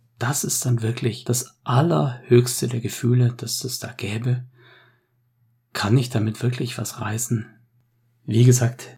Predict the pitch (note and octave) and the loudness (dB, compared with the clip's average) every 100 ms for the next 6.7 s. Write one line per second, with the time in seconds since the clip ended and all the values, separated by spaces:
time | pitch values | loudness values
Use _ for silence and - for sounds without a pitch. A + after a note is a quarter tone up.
0 | - C3 - B2+ D3+ C#3 A#2+ A#2 G#2+ - | -6 -6 2 4 6 6 6 4 0 -4
1 | A2+ - - G#2 - - A#2+ - C3 B2 | -6 -6 -6 -8 -8 -6 -6 -2 -4 -4
2 | - - - E3+ C#3 A#2+ A#2 - B2+ A#2 | -6 -6 -2 -2 -2 -2 -4 -2 -4 -6
3 | - - A#2+ - - G2+ A2+ G2+ - - | -10 -8 -6 -6 -6 0 2 2 -4 -20
4 | _ _ _ _ - A2+ C3 D#3+ - - | _ _ _ _ -4 2 4 4 -2 -6
5 | - A#2 C3 A2+ A2+ A#2+ B2 A2+ A2 G#2+ | 0 2 4 2 2 0 2 4 2 -2
6 | - G#2 G2+ G2 G2 - - | -4 -4 -4 -4 -6 -10 -18